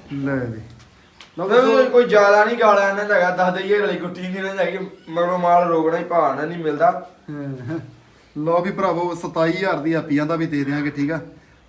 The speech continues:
Speaker 1: ਤੇ ਬਾਕੀ ਆਹ ਵੱਛੀ ਜੇ ਪਸੰਦ ਆਊਗੀ, ਆਪਦਾ ਵੀਰਾਂ, ਵੀਰ ਕੋਈ ਆਪਦੀ ਚੋ ਕੇ ਤਸੱਲੀ ਕਰ ਲੇ, ਘਰੇ ਲਿਜਾ ਕੇ ਵੀਡੀਓ ਕਾਲ ਤੇ ਬੇਸ਼ੱਕ ਤੁਸੀਂ ਸਾਈ, ਸਾਈ ਬਿਆਨਾ ਕਰਕੇ ਵੀਡੀਓ ਕਾਲ
Speaker 2: ਸੰਧੂ
Speaker 1: ਤੇ ਤਸੱਲੀ
Speaker 2: ਸਾਹਿਬ,
Speaker 1: ਕਰ ਲਓ।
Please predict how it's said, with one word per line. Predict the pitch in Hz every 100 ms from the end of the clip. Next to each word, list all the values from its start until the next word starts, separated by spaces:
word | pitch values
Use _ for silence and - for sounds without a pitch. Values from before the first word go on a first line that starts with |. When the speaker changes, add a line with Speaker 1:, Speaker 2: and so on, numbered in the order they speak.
| -
Speaker 1:
ਤੇ | 143 143 139 139 139 - -
ਬਾਕੀ | 131 143 156
ਆਹ | 160 165
ਵੱਛੀ | 151 - 165
ਜੇ | 160 156 - -
ਪਸੰਦ | 160 160 151 156
ਆਊਗੀ, | 160 170 180 175 - - _ _
ਆਪਦਾ | 147 147 160
ਵੀਰਾਂ, | 151 151
ਵੀਰ | 156 165 143 147
ਕੋਈ | 147 151
ਆਪਦੀ | 143 147
ਚੋ | 143 139
ਕੇ | 143
ਤਸੱਲੀ | 143 123 123 139
ਕਰ | 139 139
ਲੇ, | 139 147
ਘਰੇ | 143 - 151
ਲਿਜਾ | 135 131 139
ਕੇ | 135 147 147 - - _ 135
ਵੀਡੀਓ | 156 190
ਕਾਲ | 170 160
ਤੇ | 156
ਬੇਸ਼ੱਕ | 156 156 151
ਤੁਸੀਂ | 151 156 151
ਸਾਈ, | 151 143 156
ਸਾਈ | 143 143
ਬਿਆਨਾ | 147 147
ਕਰਕੇ | 139 139
ਵੀਡੀਓ | 135 156
ਕਾਲ | 147
Speaker 2:
ਸੰਧੂ | 180
Speaker 1:
ਤੇ |
ਤਸੱਲੀ | 185 185
Speaker 2:
ਸਾਹਿਬ, | 208 240 226
Speaker 1:
ਕਰ | -
ਲਓ। | -